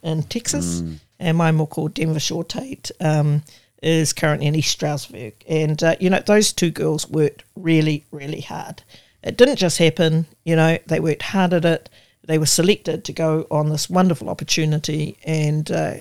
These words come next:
Speaker 1: I say good on them. You know, at the Saint Softball Club, we encourage all our young girls to think about the college scholarship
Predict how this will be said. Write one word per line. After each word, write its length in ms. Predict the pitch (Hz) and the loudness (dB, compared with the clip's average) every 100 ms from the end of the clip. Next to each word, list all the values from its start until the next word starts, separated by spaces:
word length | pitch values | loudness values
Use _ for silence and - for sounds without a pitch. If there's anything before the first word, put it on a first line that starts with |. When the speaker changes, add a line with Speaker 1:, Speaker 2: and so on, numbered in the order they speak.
| - | -4
Speaker 1:
I 100 | 156 | 0
say 200 | 147 131 | 0 -2
good 180 | - - | -4 -12
on 140 | 127 | -12
them. 180 | 110 151 _ _ _ - | -14 -16 _ _ _ -8
You 120 | 175 | -2
know, 640 | 160 160 - - - 107 - - | 2 2 0 -8 -10 -10 -8 -2
at 140 | 190 | 0
the 60 | 170 | 2
Saint 260 | - 175 | 4 4
Softball 320 | - 170 156 160 | 2 -2 -4 -2
Club, 200 | 170 165 | -2 0
we 100 | 160 | -2
encourage 440 | 151 - 160 156 | -2 -2 -4 -4
all 160 | 175 170 | -4 -2
our 60 | |
young 240 | 156 156 156 | 0 0 0
girls 340 | 175 165 156 | 0 -2 -2
to 100 | - | -4
think 260 | 143 175 156 | -4 -2 -2
about 480 | 156 160 156 - - _ _ _ _ | -2 0 0 -2 -12 _ _ _ _
the 80 | - | -4
college 240 | - 175 | 0 0
scholarship 680 | - - 170 165 - - - | 0 -4 -4 -4 -4 -4 -6